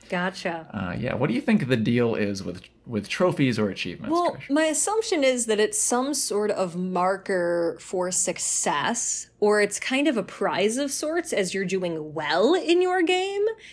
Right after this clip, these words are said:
Speaker 1: and it's maybe a marker or a tracker for how well you are doing, and maybe there is some sort of extra incentive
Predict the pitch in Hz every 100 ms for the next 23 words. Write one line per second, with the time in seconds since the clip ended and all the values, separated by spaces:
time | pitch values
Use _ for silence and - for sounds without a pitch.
0 | - - 220 202 202 202 185 - 202 196
1 | 180 175 180 180 208 262 214 170 143 -
2 | 147 175 - 240 196 185 180 175 175 175
3 | 175 170 170 156 - - 175 180 247 311
4 | 339 370 392 392 - - - 202 196 185
5 | 190 202 214 233 208 202 190 185 - 190
6 | 185 185 196 180 180 175 170 165 170 185
7 | - - 185 170 175 175 - 165 170 -
8 | 339